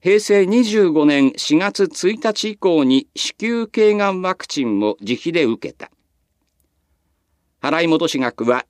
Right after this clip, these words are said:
原則実際に支払った額。申請期限は令和七年三月三十一日月曜日。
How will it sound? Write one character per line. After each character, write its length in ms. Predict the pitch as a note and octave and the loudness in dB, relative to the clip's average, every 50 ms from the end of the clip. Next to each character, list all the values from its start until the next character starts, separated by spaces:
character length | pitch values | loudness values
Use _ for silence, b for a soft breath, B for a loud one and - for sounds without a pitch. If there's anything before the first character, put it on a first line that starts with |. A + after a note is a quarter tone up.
| - - | -8 -2
原 220 | - D3 E3 F3 | 0 0 0 0
則 460 | - - E3+ D3 - - D3+ C#3+ - - | -2 -4 -4 -4 -2 0 0 0 0 -4
実 320 | - F#2+ B2+ B2+ - - | -8 -6 -4 -4 -4 -6
際 240 | - - G3+ F#3+ F#3 | -4 -2 -2 -2 0
に 120 | F3+ F3+ D#3+ | 0 -2 -2
支 160 | - - C#3+ | -2 -4 -6
払 240 | C3+ D#3 F3 E3+ E3+ | -6 -4 -4 -4 -4
っ 80 | - | -6
た 260 | _ _ - F3 C#3+ | _ _ -6 -6 -6
額。 340 | G2+ D#2 D2+ - _ - - _ _ _ _ _ _ _ _ _ _ _ _ _ _ | -6 -8 -14 -16 _ -20 -20 _ _ _ _ _ _ _ _ _ _ _ _ _ _
申 240 | - - - G#3+ G#3+ | -8 -6 -4 -4 -4
請 260 | - - G#3 G3 F#3 | -2 0 0 0 0
期 140 | - G3+ G3 | -2 -4 -2
限 260 | E3+ C#3+ A#2 G2 F#2 | -2 0 0 0 -2
は 160 | F#2 A#2 A#2+ _ - | -2 -4 -6 _ -8
令 360 | G2+ A2+ C#3 E3 F3 E3+ E3 | -4 -2 0 0 0 0 0
和 180 | D#3+ D#3+ D3 | 0 0 0
七 320 | C3+ C3+ C3+ D3 E3 E3 D#3+ | 0 0 0 0 0 0 0
年 300 | C3 G#2+ F#2 D#2+ D2 D2 | 0 0 -2 -4 -8 -12
三 400 | - - - G3+ A3 A3 G3+ F3 | -10 -8 -4 -4 -4 -4 -4 -4
月 180 | D#3 A2 G2 - | -4 -6 -6 -8
三 400 | - - - G#3 A3 G#3+ G3 D#3 | -12 -8 -6 -4 -2 -2 -2 -4
十 260 | E2+ E2 E2+ E2+ - | -4 -6 -10 -10 -10
一 260 | - - - - C3 | -10 -10 -6 0 2
日 340 | C3 C3+ D3 - - A#2 G2 | 2 2 2 0 -2 -6 -4
月 280 | F2 F2 D#2+ - - A2+ | -6 -8 -8 -6 -4 -4
曜 220 | G#2 D#2 C#2+ C2 | -4 -4 -4 -8
日。 140 | - - | -10 -10